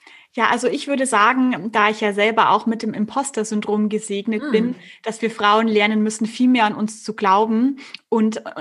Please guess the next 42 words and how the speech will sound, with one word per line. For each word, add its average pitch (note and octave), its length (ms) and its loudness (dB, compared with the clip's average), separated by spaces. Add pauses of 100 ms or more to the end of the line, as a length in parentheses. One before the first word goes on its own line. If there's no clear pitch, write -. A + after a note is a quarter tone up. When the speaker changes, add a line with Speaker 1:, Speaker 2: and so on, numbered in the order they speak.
Speaker 1:
uns A#3+ 160 0
da B3 120 2
einfach A#3 260 -2
Leute B3+ 400 2
um C4 160 0
uns C4 200 -2
scharen, A#3+ 460 2
die A3+ 320 -4
diese G#3+ 440 -2
Vision B3 500 0
oder A#3 160 -4
diesen G#3+ 240 -8
Traum G#3 340 -4
teilen, A#3 480 2
die A3 160 -6
auch B3 240 2
an B3 140 -2
uns B3+ 200 -4
glauben B3 420 2 (260)
und A3 180 -6
alle C4+ 380 2
anderen, A#3 340 2
die A3+ 160 -4
meckern A3+ 480 0
oder G#3 160 -2
die F#3 60 -10
sagen, G3+ 340 -4
„Was G3+ 160 -6
willst A#3 260 -4
du B3+ 100 0
jetzt C4+ 260 -2
mit A3+ 160 0
deinem G3 180 2
Instagram?“, A#3+ 680 2
hat A3 120 -6
man G#3 140 0
ja G3 140 0
ganz F#3+ 220 -6
oft, G#3+ 260 -4
wenn G#3 80 -4
man G3+ 160 -2
da G3 160 -2